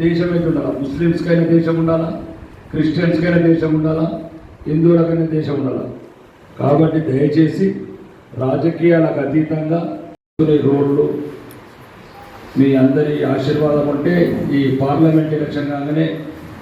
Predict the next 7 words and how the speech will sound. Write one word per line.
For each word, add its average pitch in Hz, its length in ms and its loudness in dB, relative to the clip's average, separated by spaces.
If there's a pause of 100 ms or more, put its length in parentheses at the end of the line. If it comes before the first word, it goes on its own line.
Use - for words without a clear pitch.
(300)
ప్రతి 147 220 2 (100)
ఒక్క 160 140 -2 (160)
పేదవాడి 156 600 2
ఇల్లు 151 220 2
గురించి 151 340 0 (460)
పాదయాత్ర 151 540 0 (120)
చేస్తున్నా, 147 460 -2